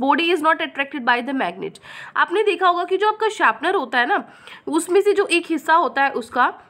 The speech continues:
जो बीच वाला जिससे मतलब शार्प होता है ना, ठीक है, वो हिस्सा तो चिपकता है मैग्नेट के दोनों पोल से, ठीक है, लेकिन जो उसकी बॉडी होती है ना, वो नहीं चिपकती मैग्नेट से। क्यों? आपको वो मटेरियल का नाम बताना है जो यूज़ हुआ है उसके पार्ट्स बनाने में।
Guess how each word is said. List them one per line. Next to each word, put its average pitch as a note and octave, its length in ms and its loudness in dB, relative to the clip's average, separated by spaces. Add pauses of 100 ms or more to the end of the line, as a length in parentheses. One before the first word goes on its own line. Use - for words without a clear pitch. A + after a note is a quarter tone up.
(120)
जो B3 80 -2
बीच C4 260 0
वाला C#4+ 280 4
जिससे C4+ 440 -6
मतलब B3+ 240 0
शार्प B3 400 2
होता G#3+ 220 -2
है A#3+ 60 0
ना, F#4 120 -6
ठीक E4 220 -4
है, F4+ 120 2 (420)
वो D#4 160 -2
हिस्सा G#4 260 4
तो G#4 100 0
चिपकता B3 480 0
है G3+ 140 0
मैग्नेट G3+ 380 -4
के C4 120 -4
दोनों G#3 220 0
पोल G3 240 -2
से, G3 220 -8 (340)
ठीक E4 140 0
है, G4 60 6
लेकिन E4 420 2
जो G#4+ 100 4
उसकी G4 240 2
बॉडी C4+ 360 2
होती C4 260 -2
है C4 120 -2
ना, C#4+ 180 0 (360)
वो D#4 140 2
नहीं F#4+ 180 6
चिपकती B3 400 -2
मैग्नेट A#3 360 0
से। C#4 120 -6
क्यों? F4+ 260 0 (440)
आपको D4+ 320 4
वो A4 80 8
मटेरियल D#4 440 2
का G#4 120 4
नाम D4+ 260 2
बताना C4+ 340 2
है E4 100 4
जो E4+ 120 -4
यूज़ D4+ 400 -2
हुआ C#4+ 140 4
है D4 120 2
उसके C#4 280 -6
पार्ट्स A#3+ 420 2
बनाने F#3+ 340 -4
में। F#3+ 120 -10